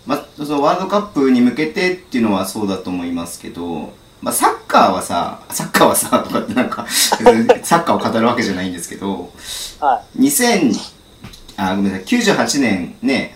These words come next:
Speaker 1: 初めてワールドカップ出て、
Speaker 2: はい。
Speaker 1: まあ、その時はね、負けちゃったけど、
Speaker 2: うん。
Speaker 1: もう二千二年で、あのね、自国開催で、決勝ラウンドに行ったわけじゃないですか。
Speaker 2: うん。
Speaker 1: 決勝トーナメントか。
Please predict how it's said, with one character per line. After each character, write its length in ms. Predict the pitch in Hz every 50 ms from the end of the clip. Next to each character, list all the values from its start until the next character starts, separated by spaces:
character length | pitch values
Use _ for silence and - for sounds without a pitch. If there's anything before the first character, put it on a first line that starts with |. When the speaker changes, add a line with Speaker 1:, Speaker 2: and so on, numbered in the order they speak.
| - -
Speaker 1:
初 220 | - 107 101 110 110
め 120 | 101 92
て 140 | - - -
ワ 160 | 131 127 110
ー 280 | - - - 90 95 95
ル 60 | 90
ド 40 | 98 98
カ 80 | 101 90
ッ 80 | - -
プ 120 | - 78
出 140 | 69 82 80
て、 320 | - - 80 78 69 - -
Speaker 2:
は 80 | -
い。 20 | -
Speaker 1:
ま 80 | 120
あ、 40 | -
そ 80 | 180 175
の 60 | 165
時 160 | 180 - 120
は 100 | 101 90
ね、 160 | 87 87 87
負 180 | 78 87 87 87
け 80 | 95
ち 100 | 87 90
ゃ 40 | 87
っ 80 | 87 -
た 120 | - -
け 120 | - - -
ど、 360 | - 78 80 71 67 - - - - - - - - - - -
Speaker 2:
う 40 |
ん。 20 | 131
Speaker 1:
も 60 | - - 139
う 80 | 131
二 120 | 131 139 139
千 200 | - 220 190 156
二 120 | 156 165
年 280 | 165 143 110 98 87 85
で、 400 | 95 95 92 92 78 - - - -
あ 140 | - 87 87
の 380 | 85 85 73 65 - - - - -
ね、 260 | - 113 107 95 - -
自 140 | - - -
国 180 | - 113 107 -
開 280 | - - - 110 -
催 260 | - - - - -
で、 380 | 80 82 85 78 - - - - - - - - - _ -
決 220 | - 107 - -
勝 80 | 123 117
ラ 120 | 120 120
ウ 40 | 104
ン 40 | 87
ド 60 | 82
に 60 | 82
行 60 | 82
っ 20 | -
た 100 | - 98
わ 60 | 101
け 60 | 101 -
じ 80 | -
ゃ 60 | -
な 60 | - -
い 20 |
で 60 | - -
す 80 | - -
か。 80 | -
Speaker 2:
う 20 | -
ん。 20 |
Speaker 1:
決 200 | - 135 117 -
勝 80 | 113 -
ト 60 | 131
ー 20 | 113
ナ 120 | 98 -
メ 60 | -
ン 40 | -
ト 100 | - -
か。 160 | 123 113 -